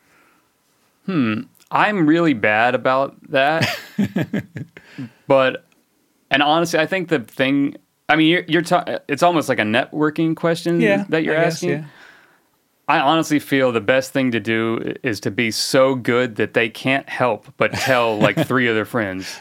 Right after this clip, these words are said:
Speaker 1: like,
Speaker 2: Right.
Speaker 1: "You have to hear this person."
Speaker 2: Right, right.
Speaker 1: Yeah.
Speaker 2: Exactly.
Speaker 1: That g-, that's way, that's gonna go,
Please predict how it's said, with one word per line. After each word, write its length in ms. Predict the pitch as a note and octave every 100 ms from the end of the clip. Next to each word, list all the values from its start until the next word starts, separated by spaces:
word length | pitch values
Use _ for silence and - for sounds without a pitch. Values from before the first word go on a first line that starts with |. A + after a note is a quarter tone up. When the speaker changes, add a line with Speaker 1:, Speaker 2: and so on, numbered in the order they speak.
| -
Speaker 1:
like, 180 | A2
Speaker 2:
Right. 200 | G2+ G2
Speaker 1:
"You 160 | D#3 F#3
have 200 | F3 F#3
to 80 | F3
hear 180 | F3 F#3
this 140 | D#3
person." 400 | - C#3+ A2+ - -
Speaker 2:
Right, 260 | G#2 F#2+
right. 300 | F2+ F#2 F2+ - G2+
Speaker 1:
Yeah. 240 | G#2+ F2+ - -
Speaker 2:
Exactly. 420 | E2+ F#2+ F2+ C#3
Speaker 1:
That 200 | D#3+ E3+
g-, 100 | E3 -
that's 260 | D#3 D3
way, 440 | B2 A#2 A#2+ A#2 A#2
that's 240 | C3 B2+
gonna 200 | C3 A2+ G#2+ -
go, 400 | A2+ G2+ G2